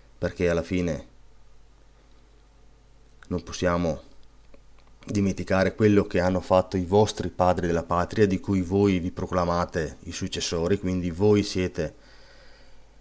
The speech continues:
i responsabili anche dei danni che hanno fatto i vostri padri della patria in questi centocinquanta anni, e voi sarete responsabili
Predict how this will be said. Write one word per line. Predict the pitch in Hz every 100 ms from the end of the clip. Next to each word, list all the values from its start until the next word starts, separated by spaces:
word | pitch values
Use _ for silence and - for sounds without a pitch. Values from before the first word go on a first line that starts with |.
| - - - - -
i | -
responsabili | 107 101 104 - 95 92 92
anche | 92 98 87
dei | 92
danni | 92 92 90 87
che | 92
hanno | 90 90
fatto | - 90 90 - 82 - - - - - - - - - - - - - _ - _ - _ _ _ _ _ - - - - _ - -
i | 95
vostri | 90 98 90 98 82
padri | 87 87 85
della | 85 78
patria | 85 85 87
in | 80
questi | 85 - 80
centocinquanta | 87 82 80 71 69 76 73
anni, | 71 80 -
e | 127
voi | 104 98 127
sarete | - 90 85 90
responsabili | 85 80 104 95 90 78 85 98